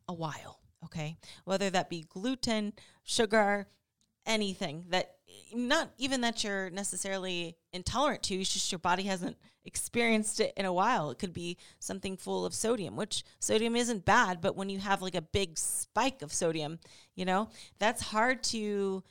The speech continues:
get rid of the rebound within the week span, okay? So the rebound is kinda like that, uh, fluctuation of, you know, water, sometimes a little bit of weight too, um,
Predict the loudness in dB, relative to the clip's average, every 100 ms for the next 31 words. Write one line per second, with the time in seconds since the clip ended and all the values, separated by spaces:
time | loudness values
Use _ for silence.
0 | _ _ -6 -4 -4 -2 -2 -2 -10 _
1 | -8 -4 -2 0 0 0 -2 -6 -12 _
2 | _ _ -10 -6 -6 -6 -12 -10 -8 -4
3 | -4 -6 -14 _ _ -8 0 0 0 -4
4 | -8 -6 -4 -4 -8 -10 -4 -2 -2 0
5 | 2 2 2 -2 -4 -4 -2 -2 -2 0
6 | 2 2 0 -2 -2 -2 -4 -2 -2 0
7 | 0 0 0 0 -2 -6 -16 _ _ 0
8 | 0 2 4 4 4 2 -2 -8 -8 -6
9 | -6 -6 -4 -2 -2 -2 -4 -2 0 0
10 | 0 -2 -12 _ _ 0 2 2 -2